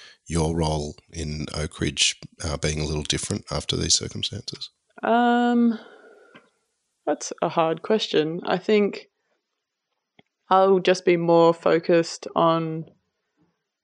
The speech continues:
Speaker 2: the importance of where food comes from, which was already a really big thing, but, uh, I think local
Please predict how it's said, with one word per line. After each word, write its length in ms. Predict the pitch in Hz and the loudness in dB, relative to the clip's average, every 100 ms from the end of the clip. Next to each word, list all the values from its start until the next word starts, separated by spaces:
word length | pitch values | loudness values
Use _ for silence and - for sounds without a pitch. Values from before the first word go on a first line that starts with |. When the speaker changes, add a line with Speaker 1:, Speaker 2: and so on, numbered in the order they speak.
| - | 0
Speaker 2:
the 140 | 180 | 2
importance 680 | 170 165 180 170 175 165 - - | 2 4 4 4 0 -4 -6 2
of 360 | 175 165 160 - | 4 4 2 2
where 240 | 170 175 | 4 4
food 260 | 170 185 175 | 4 0 2
comes 280 | 190 190 185 | 0 -2 0
from, 340 | 226 247 262 _ _ - | 2 4 2 _ _ -2
which 420 | 170 170 - - | 0 0 -4 -4
was 180 | 175 175 | 0 4
already 380 | 175 175 165 160 | 6 6 4 0
a 80 | 156 | 0
really 280 | 160 156 151 _ - | -2 -4 -8 _ -2
big 240 | 165 147 | -2 -2
thing, 380 | - 170 160 156 | -4 -2 -2 -2
but, 300 | 156 151 - _ _ _ _ _ _ _ _ _ _ _ _ _ _ _ - - | -2 -2 -6 _ _ _ _ _ _ _ _ _ _ _ _ _ _ _ -20 -6
uh, 360 | - 170 160 165 | -2 0 -2 -2
I 40 | |
think 200 | 180 170 | -4 -4
local 720 | 156 170 165 180 165 156 160 | 2 2 4 2 2 0 -4